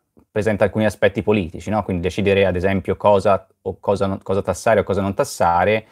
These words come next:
eh, indirizza anche la vita economica e sociale di un paese. E quest'anno la manovra economica è, ehm, eh, diciamo, alcune, presenta alcune novità,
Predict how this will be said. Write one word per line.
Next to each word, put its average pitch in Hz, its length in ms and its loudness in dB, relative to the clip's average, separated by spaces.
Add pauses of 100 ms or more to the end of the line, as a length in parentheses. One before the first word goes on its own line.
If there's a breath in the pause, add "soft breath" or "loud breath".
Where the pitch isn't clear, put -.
(380 loud breath)
eh, 110 380 4
indirizza 120 500 -2
anche 110 220 -2
la 98 100 2
vita 92 480 0
economica 98 840 0
e 82 60 0
sociale 87 480 -2
di 82 60 -6
un 82 120 -8
paese. 90 540 -2 (560)
E 135 720 2
quest'anno 156 640 2
la 143 100 4
manovra 127 340 4
economica 127 920 0 (140)
è, 127 480 2
ehm, 98 1200 0 (760)
eh, - 340 -14 (100)
diciamo, 123 400 4
alcune, 131 460 2
presenta 131 340 0
alcune 120 240 -2
novità, 101 500 -2